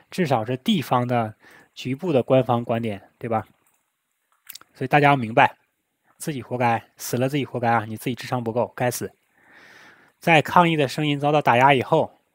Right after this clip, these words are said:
微信公众号六维数据发布一篇名为“好好好好好”的文章，就是好啊，被微信用户大量转发，<laughs> 这个，<laughs> 好字刷屏。你说这都到了什么样的状态，对不对？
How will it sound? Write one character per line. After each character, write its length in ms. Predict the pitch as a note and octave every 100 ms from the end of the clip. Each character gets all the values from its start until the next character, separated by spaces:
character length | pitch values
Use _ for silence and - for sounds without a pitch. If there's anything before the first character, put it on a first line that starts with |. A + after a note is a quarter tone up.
| _
微 200 | D3 D3+
信 220 | D3 D#3+
公 140 | C3+ C#3+
众 140 | D3
号 280 | B2+ D#3 A#2+
六 220 | C#3+ F3
维 140 | B2 B2+
数 160 | -
据 220 | C3+ D#3+ C3+
发 220 | - C#3
布 100 | D3+
一 80 | C#3
篇 180 | -
名 160 | C#3 C3+
为 140 | C3 C3+
“好 180 | - -
好 220 | - -
好 100 | C3+
好 200 | B2+ C3
好” 200 | C3 A2+
的 60 | A2
文 140 | G#2+
章， 300 | A2 A2+ - _ _ - - -
就 140 | - D#3
是 80 | C#3+
好 240 | - G#2
啊， 180 | G#2+ A#2 _ _ _ _ _ _ _ - _ _
被 180 | E3 D3+
微 160 | C#3
信 160 | C3+ D#3
用 80 | C3+
户 140 | C#3
大 140 | C#3 C#3+
量 120 | A#2+
转 200 | A#2+ A2
发， 340 | B2+ - - _
<laughs> 40 |
这 120 | - C3+
个， 180 | - - _ _ _ -
<laughs> 140 | D3+ - - -
好 200 | - B2
字 140 | B2
刷 220 | C#3 C3+ C3
屏。 200 | A#2 A2 - _ _ - - - - - _
你 100 | -
说 120 | C3+ E3
这 140 | A3
都 240 | F#3+ F#3+
到 200 | F3+ G3
了 180 | E3 C#3+
什 180 | B2 A#2+
么 120 | B2+
样 120 | D#3+
的 80 | D3+
状 180 | B2 C3+
态， 160 | A#2 A#2
对 160 | B2+
不 60 | A2
对？ 160 | A2